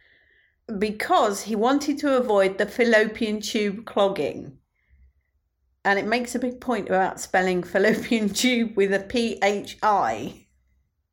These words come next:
Here's a good one. This time I asked it to write a joke about cinema, and it said, "Why did the tomato turn red at the cinema?"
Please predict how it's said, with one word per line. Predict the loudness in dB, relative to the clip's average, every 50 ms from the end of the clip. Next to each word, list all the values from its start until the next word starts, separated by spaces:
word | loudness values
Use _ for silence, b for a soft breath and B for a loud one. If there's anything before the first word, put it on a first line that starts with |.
| _ _ _
Here's | 0 0 0 2 0
a | 0
good | 2 2 2 2
one. | 2 2 2 2 2 0 -4 -8 -6
This | -4 -4 -4 -4
time | -2 -2 0 0
I | 0 -2
asked | 0 0 -2 -2 -4 -6 -8
it | -6
to | -6 -6 -6 -8 -10 -8
write | -4 -2 -2 -2 -2 -4
a | -4
joke | -2 -2 -2 0
about | 0 -2 -2 -2 -4 -8
cinema, | -6 -4 -2 0 2 2 4 2 2 0 B B B B B B B B B -2
and | 0 0 0
it | 0 -2
said, | 0 -2 0 0
"Why | 2 4 4 6 6 4
did | 2 2 0 -2 -2
the | -4
tomato | -8 -4 -2 0 2 2 2 0 0 -2 -2 -2
turn | -2 -2 0 2 2 2 2 4
red | 4 4 4 4
at | 2 -2
the | -2 -4
cinema?" | -6 -6 -8 -4 0 0 2 2 2 2 0 -2 -2 -4 -6 -8 -10 -12